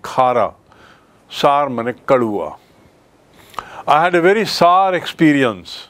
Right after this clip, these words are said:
during my journey to पंजाब। पंजाब जाते हुए मुझे एक बड़ा कड़ुआ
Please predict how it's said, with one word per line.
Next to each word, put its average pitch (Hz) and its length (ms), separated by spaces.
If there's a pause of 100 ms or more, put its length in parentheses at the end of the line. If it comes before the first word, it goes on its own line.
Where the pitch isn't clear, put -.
(1080)
during 165 340
my 151 160 (140)
journey 160 380 (100)
to 139 80 (2250)
पंजाब। 139 520 (1900)
पंजाब 131 400
जाते 120 300
हुए 127 340 (340)
मुझे 127 280 (160)
एक 110 180
बड़ा 143 240 (540)
कड़ुआ 170 400